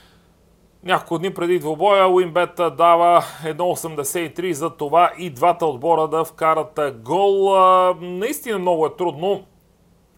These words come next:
при всеки един от двубоите между тези два тима да се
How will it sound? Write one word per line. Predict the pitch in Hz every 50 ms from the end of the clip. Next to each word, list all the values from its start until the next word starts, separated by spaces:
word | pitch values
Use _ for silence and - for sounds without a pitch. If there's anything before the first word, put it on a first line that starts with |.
| -
при | - 156 156
всеки | 143 - 175 156 - -
един | 143 151 160
от | 156 143 110
двубоите | 117 127 131 151 151 147 156
между | 147 151 147 - - 135
тези | - 156 151 135 113
два | 113 156 147 -
тима | - 160 160 156 147
да | 135 143
се | 139 - 175 165